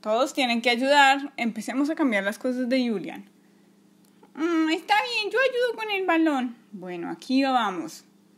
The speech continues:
De una vez movamos todo. ¡Yujú! ¡Está listo! ¡Qué bien! Ahora salgan todos de mi habitación. Es mía. No, no, no, no, jovencito.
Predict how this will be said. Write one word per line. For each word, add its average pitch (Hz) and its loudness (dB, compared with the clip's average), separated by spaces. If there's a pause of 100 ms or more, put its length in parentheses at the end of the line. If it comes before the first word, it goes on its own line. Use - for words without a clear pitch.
(400)
De 190 -12
una 262 0
vez 285 2
movamos 240 0
todo. 262 0 (800)
¡Yujú! 262 2
¡Está 208 -2
listo! 269 0 (500)
¡Qué 302 6
bien! 294 2
Ahora 233 6
salgan 269 2
todos 247 -2
de 233 0
mi 233 0
habitación. 190 -8
Es 202 -2
mía. 220 4 (1400)
No, 240 0
no, 339 4
no, 262 2
no, 226 -2
jovencito. 202 -6